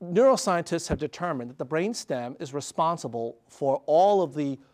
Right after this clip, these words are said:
sort of bodily functions that you take for granted and typically you cannot control unless you're a Zen Sufi master. Things like heart rate, breathing,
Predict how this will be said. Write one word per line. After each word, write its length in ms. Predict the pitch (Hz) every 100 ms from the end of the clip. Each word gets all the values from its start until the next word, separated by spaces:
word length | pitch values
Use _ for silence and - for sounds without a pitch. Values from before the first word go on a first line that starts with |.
| _ _
sort 160 | - 147
of 120 | 113
bodily 400 | 165 190 165 151
functions 460 | - 151 143 147
that 160 | 131 143
you 100 | 139
take 240 | - 151
for 80 | -
granted 440 | 127 160 180 151 -
and 140 | 135
typically 340 | - 185 - 131
you 120 | 143
cannot 360 | - 160 147 -
control 500 | - - 156 135 _ _ _ -
unless 320 | 143 147 147
you're 120 | 143 135
a 80 |
Zen 300 | 120 143 143
Sufi 340 | 135 165 165 131
master. 540 | 113 107 - 110 107 _ _ _ _
Things 320 | - 175 160
like 320 | 175 151 - - - -
heart 260 | 170 175
rate, 440 | 180 170 196 - - - _ _ _ 117
breathing, 520 | 143 175 170 175